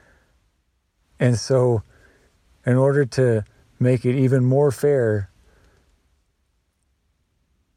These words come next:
just for the sake of absurdity, to try to make, the more absurd I make this, the more memorable it's gonna be, at least for me. So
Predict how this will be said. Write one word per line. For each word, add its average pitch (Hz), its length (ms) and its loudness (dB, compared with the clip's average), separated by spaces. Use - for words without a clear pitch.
just 113 180 -6
for 123 180 0
the 113 180 0
sake 131 380 -2
of 117 320 -2
absurdity, 123 800 0
to 107 100 -2
try 120 220 0
to 113 160 0
make, 123 260 0
the 123 220 0
more 160 240 2
absurd 165 680 -2
I 131 120 2
make 135 260 0
this, 120 240 -2
the 123 100 0
more 120 200 2
memorable 117 560 0
it's 104 100 -6
gonna 110 220 0
be, 104 180 0
at 98 80 -4
least 107 220 -2
for 104 120 -2
me. 104 240 -2
So 87 420 -4